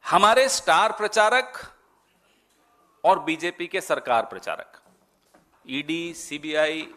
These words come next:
इनकम टैक्स, आइए, ये सब इनके सरकार प्रचारक, एनसीबी, सब ये तमा-, तमाम जो इनको टारगेट दे दिया जाता है कि चुनाव आ गया है, ये लिस्ट है, इनमें से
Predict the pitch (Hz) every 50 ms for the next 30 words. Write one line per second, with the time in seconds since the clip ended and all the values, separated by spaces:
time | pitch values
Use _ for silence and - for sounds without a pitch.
0 | - - 139 143 143 156 151 151 - - 147 147 - - - - - 98 95 90
1 | _ _ _ _ _ _ _ _ _ _ _ _ _ _ _ _ _ _ _ _
2 | _ _ _ _ _ - - 139 190 190 - 240 233 214 208 175 170 165 - 202
3 | 233 247 233 - - _ _ _ _ - - 160 151 - 165 139 123 - - 95
4 | 90 - 73 - - - _ _ _ _ _ _ _ _ _ _ _ _ _ _
5 | - 143 147 135 - - 151 139 156 160 - 294 277 - - 170 185 196 - 190
6 | 196 220 214 185 - - - - 190 214 220 226 220 196 170 170 156 120 101 -
7 | _ _ _ _ _ _ _ _ _ _ _ _ _ - 214 233 254 247 311 -
8 | - 254 233 262 240 294 285 220 202 185 156 143 135 107 90 82 69 - _ _
9 | _ _ _ _ _ _ _ _ _ _ _ _ _ _ _ _ - 135 - 131
10 | 135 151 170 175 160 147 147 143 165 175 180 170 175 190 202 - - - _ _
11 | _ _ _ _ _ _ _ _ _ _ _ - 123 151 151 127 127 151 180 -
12 | - - - 160 180 202 214 - - - - _ _ _ _ _ _ _ _ _
13 | _ _ _ _ _ _ _ _ _ _ - - - 226 214 180 180 180 175 -
14 | 190 185